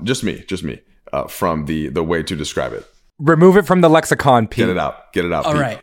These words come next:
Speaker 1: If, look, if somebody, le-, le-, when LeBron sat last year, he had a sore groin. Facts.
Speaker 3: Right.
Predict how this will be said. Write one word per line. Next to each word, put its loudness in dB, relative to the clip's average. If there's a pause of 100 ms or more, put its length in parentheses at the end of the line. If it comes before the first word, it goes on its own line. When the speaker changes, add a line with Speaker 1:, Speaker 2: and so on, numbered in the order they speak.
Speaker 1:
If, -4
look, -4
if -6
somebody, -4
le-, -4
le-, -8
when -6
LeBron -4
sat -6
last -6
year, -8 (260)
he -8
had -4
a -8
sore -6
groin. -10 (380)
Facts. -10 (280)
Speaker 3:
Right. -6